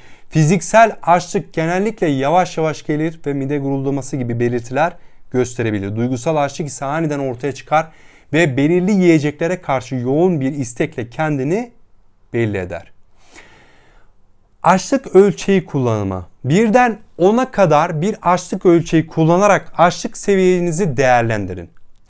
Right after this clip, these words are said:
Fiziksel açlığınız düşükse bir dört arası yemek yemeden önce duygusal ihtiyaçlarınızı gözden geçirin. Duygusal yemek yemeyi tetikleyen durumlardan kaçının veya onları yönetmeyi öğrenin.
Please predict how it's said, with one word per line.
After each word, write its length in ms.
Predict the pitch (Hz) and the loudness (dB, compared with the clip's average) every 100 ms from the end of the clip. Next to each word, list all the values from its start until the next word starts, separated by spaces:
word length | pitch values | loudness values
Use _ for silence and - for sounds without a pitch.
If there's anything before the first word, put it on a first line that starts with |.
| - - - | -20 -20 -12
Fiziksel 600 | - 139 165 - 214 208 | -4 -2 -2 2 2 4
açlığınız 520 | 185 175 190 185 175 - 123 | 0 -2 -2 -2 -2 -6 -8
düşükse 640 | 117 226 214 - 135 - _ _ _ _ _ _ | -6 -4 -6 -6 -6 -6 _ _ _ _ _ _
bir 280 | 117 123 120 | -4 -2 0
dört 280 | 127 120 98 | -2 -4 -10
arası 440 | 95 90 - 180 - - | -10 -10 -10 -12 -12 -6
yemek 360 | 135 180 - | -6 -6 -6
yemeden 300 | 185 208 151 | -4 -4 -4
önce 280 | 123 110 107 | -6 -6 -6
duygusal 540 | 113 131 135 - 196 | -4 -4 -6 -6 -6
ihtiyaçlarınızı 920 | 160 113 131 117 117 113 120 160 240 240 _ _ _ | -6 -8 -8 -8 -8 -10 -8 -8 -8 -10 _ _ _
gözden 480 | - 113 104 98 90 | -6 -4 -4 -6 -8
geçirin. 360 | 90 85 87 87 - _ _ - - - _ | -10 -12 -16 -18 -20 _ _ -20 -20 -20 _
Duygusal 540 | 170 208 220 190 226 254 | 0 2 2 4 4 4
yemek 360 | 208 226 233 | 2 0 0
yemeyi 360 | 180 170 160 160 | 0 2 0 0
tetikleyen 680 | 185 180 196 - 190 202 156 | 0 0 0 -2 0 0 -2
durumlardan 640 | 151 147 143 127 123 117 | -2 0 0 -2 -4 -6
kaçının 640 | 117 151 147 190 175 165 135 | -4 -4 -2 -2 -2 -2 -2
veya 260 | 156 139 | -2 -2
onları 520 | 113 139 156 156 127 | -4 -4 -2 -2 -2
yönetmeyi 880 | 113 127 151 127 - 113 135 214 233 _ _ _ _ _ _ - | -2 -2 0 -2 -4 -6 -4 -4 -6 _ _ _ _ _ _ -8
öğrenin. 440 | 113 113 101 82 | -4 -4 -6 -10